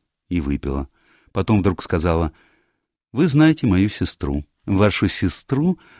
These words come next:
А вы одна из сестёр Грант?» «Да, я Пэм Грант.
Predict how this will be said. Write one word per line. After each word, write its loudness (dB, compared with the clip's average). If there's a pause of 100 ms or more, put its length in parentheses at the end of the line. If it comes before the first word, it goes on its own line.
А 4
вы 6
одна 4
из 0
сестёр 2
Грант?» 2 (500)
«Да, 0 (100)
я 2
Пэм 0 (100)
Грант. 0